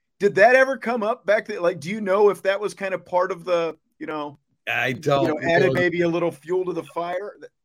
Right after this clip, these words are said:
Speaker 2: I mean, I think that's a great point, and it probably did. I don't, I don't have a recollection of that. I mean, those, those pers-, tho-, just put those two personalities in the same stadium.
Speaker 1: <laughs> Yeah, that's, I
Speaker 2: <laughs> You're
Speaker 1: mean,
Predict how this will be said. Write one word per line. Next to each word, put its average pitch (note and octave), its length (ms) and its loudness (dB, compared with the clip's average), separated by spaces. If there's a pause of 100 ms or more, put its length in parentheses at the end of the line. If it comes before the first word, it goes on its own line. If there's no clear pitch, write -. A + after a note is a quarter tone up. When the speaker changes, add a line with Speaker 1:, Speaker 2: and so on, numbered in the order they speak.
(100)
Speaker 2:
I C#3 80 -6
mean, D3 160 2
I C3+ 100 0
think C#3 200 -4
that's C#3+ 200 -4
a B2 40 -10
great B2+ 320 -4
point, D3+ 300 -4
and - 40 -12
it A#2 140 -12
probably A#2 520 -6
did. A#2 320 -2
I A#2 120 -4
don't, A#2 340 -6
I A#2+ 140 -6
don't A2 340 -8
have A2+ 240 -6
a A2 80 -4
recollection G#2+ 840 -10 (800)
of G#2+ 220 -8
that. G#2 300 -6
I D3+ 100 2
mean, E3+ 180 2
those, G#3+ 260 2
those F#3 360 -2
pers-, - 320 -6
tho-, F3 220 0 (800)
just A#3 260 -6
put - 220 2
those F#3+ 260 -2
two F3+ 160 -6
personalities D3 760 -2
in B2 120 -6
the A2 60 -10
same B2+ 300 -6
stadium. D3+ 680 -6
Speaker 1:
<laughs> - 20 -16
Yeah, E3 320 -4
that's, D#3+ 400 -6
I C#3 60 -6
Speaker 2:
<laughs> C#3 60 -6
You're - 0 -
Speaker 1:
mean, F3+ 160 2